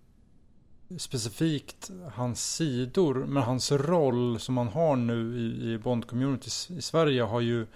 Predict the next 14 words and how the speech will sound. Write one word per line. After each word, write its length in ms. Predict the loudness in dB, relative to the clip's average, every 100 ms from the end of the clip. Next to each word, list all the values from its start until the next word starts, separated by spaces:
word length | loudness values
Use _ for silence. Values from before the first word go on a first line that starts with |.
| -20 -20 -6
gjort 300 | -4 -2 -4
att 120 | -2
jag 60 | -4
har 60 |
fått 280 | -4 -14 -14 -18 -18 -18 -16 -6
uppleva 500 | -6 -2 0 2 4
grejer 300 | 2 2 0
som 200 | 0 0
jag 120 | 0
inte 300 | -2 -4 -6
hade 220 | -4 -6
fått 200 | -6 -4
uppleva 360 | -4 -2 2 2
annars, 420 | 0 -4 -10 -16